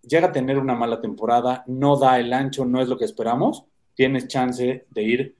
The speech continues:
por tres muy buenos quarterbacks, que uno es Caleb Williams, el otro es el de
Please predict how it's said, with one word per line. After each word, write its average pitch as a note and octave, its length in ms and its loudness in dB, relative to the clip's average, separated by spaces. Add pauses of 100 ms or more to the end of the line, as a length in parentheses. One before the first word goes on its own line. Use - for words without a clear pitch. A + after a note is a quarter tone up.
(260)
por A2 380 2 (280)
tres D3+ 300 4
muy D#3 180 6
buenos C#3 340 4
quarterbacks, B2 540 2
que - 140 -10
uno A#2 220 -4
es - 400 -8
Caleb B2 340 -2
Williams, G3 580 4 (240)
el B2 180 4
otro C3+ 500 4
es B2+ 340 -2
el A2 180 -2
de G2+ 640 0